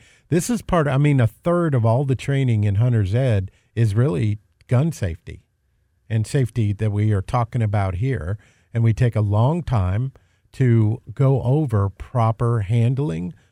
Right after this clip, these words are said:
of firearms. And I'd swear those kids, if I saw 'em in the grocery store somewhere, they'd be like, "Mister, Mister Beefsteak's number one, what are the three rules?" You know, muzzle direction, finger off the trigger, make sure it's not loaded.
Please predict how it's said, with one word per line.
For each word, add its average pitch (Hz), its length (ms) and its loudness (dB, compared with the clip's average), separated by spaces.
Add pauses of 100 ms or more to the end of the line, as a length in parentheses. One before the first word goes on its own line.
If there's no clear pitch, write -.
of 127 140 -4
firearms. 147 840 -4
And 95 200 -4 (280)
I'd 143 240 0
swear 139 340 0
those 123 220 2
kids, 123 260 0
if 113 140 0
I 123 80 2
saw 131 280 -2
'em 131 100 0
in 120 80 2
the 107 80 0
grocery 113 400 0
store 131 280 -2
somewhere, 131 380 0
they'd 120 100 0
be 120 120 2
like, 107 260 0 (500)
"Mister, 139 520 0 (100)
Mister 139 300 -2
Beefsteak's 147 640 0
number 185 280 2
one, 180 500 0
what 170 120 2
are 175 80 0
the 139 140 2
three 202 320 0
rules?" 151 600 0 (120)
You 117 100 -2
know, 107 240 2 (920)
muzzle 170 320 0
direction, 123 640 -2 (420)
finger 185 320 -2
off 170 160 -2
the 156 100 -2
trigger, 131 520 -2 (320)
make 151 200 -8
sure 170 180 -8
it's 131 120 -8
not 147 220 -8
loaded. 135 420 -2